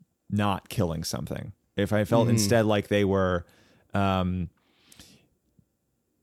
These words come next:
Speaker 1: like, hacking something instead of killing it, basically.
Speaker 2: Right,
Speaker 1: Um,
Speaker 2: right.
Speaker 1: ha-, like, like, taking a, a sort of, um, unaware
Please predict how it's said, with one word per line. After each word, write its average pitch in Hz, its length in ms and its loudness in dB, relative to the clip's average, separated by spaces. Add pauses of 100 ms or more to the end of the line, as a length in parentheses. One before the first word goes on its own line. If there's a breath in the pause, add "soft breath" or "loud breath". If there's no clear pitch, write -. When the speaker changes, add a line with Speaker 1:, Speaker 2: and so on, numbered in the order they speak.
(140)
Speaker 1:
like, 107 300 0
hacking 113 560 0
something 87 460 -6
instead 90 280 -2
of 90 120 -6
killing 90 320 -4
it, - 240 -12
basically. - 480 -8
Speaker 2:
Right, 90 480 0 (100)
Speaker 1:
Um, 110 100 0
Speaker 2:
right. 101 380 0 (120)
Speaker 1:
ha-, 139 260 -2
like, 127 320 -2
like, 110 320 0
taking 127 480 2
a, 104 260 2
a 101 80 0
sort 107 220 0
of, 98 200 -2 (1200 loud breath)
um, 87 460 0 (180)
unaware 107 800 2